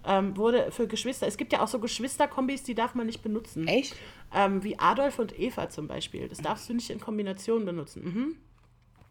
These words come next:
Speaker 1: Was ich jetzt auch nicht ganz so schlimm finde.
Speaker 2: Aber Adam und Eva?
Speaker 1: Adam und Eva darfst du, glaub ich. Da ist ja nix, nix Böses dahinter, so. Ähm, aber, äh, so Sachen wie Ernie und Bert und Bibo.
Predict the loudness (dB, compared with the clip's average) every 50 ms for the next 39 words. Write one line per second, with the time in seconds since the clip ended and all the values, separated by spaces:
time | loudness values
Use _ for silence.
0 | -20 -18 -16 -16 -14 -16 -18 -18 -8 -4 -2 0 2 2 2 2 2 2 0 -2
1 | -2 -2 -2 -2 -2 -2 0 0 0 2 0 -2 -2 0 0 0 0 0 0 4
2 | 4 6 8 8 6 6 6 6 4 6 6 6 6 6 4 2 0 0 -2 -4
3 | -4 -6 -8 -8 -8 -8 -10 -14 -4 0 2 4 6 6 6 6 6 4 2 0
4 | 0 2 0 2 2 2 2 2 0 -4 -8 -4 -2 -2 0 0 -2 -4 -4 -4
5 | -4 -4 -2 -2 -2 -2 -2 -4 -6 -8 -8 -6 -6 -6 -6 -8 -12 -14 -12 -10
6 | -4 0 2 4 4 2 0 -2 -4 -2 0 2 2 2 2 0 0 -2 -2 -2
7 | -2 -4 -4 -4 -4 -2 -4 -4 -6 -10 -16 -16 -16 -16 -16 -16 -16 -12 -4 0
8 | 2 4 6 6 4 4 2 2 2 2 4 6 6 6 4 2 0 0 2 2
9 | 2 2 0 0 0 0 2 2 0 0 0 0 2 2 2 2 2 0 0 0
10 | 0 0 0 0 0 -2 -4 -6 -6 -10 -10 -10 -10 -4 2 4 4 4 4 2
11 | -2 2 8 10 12 12 12 12 12 10 8 8 8 10 12 12 12 10 8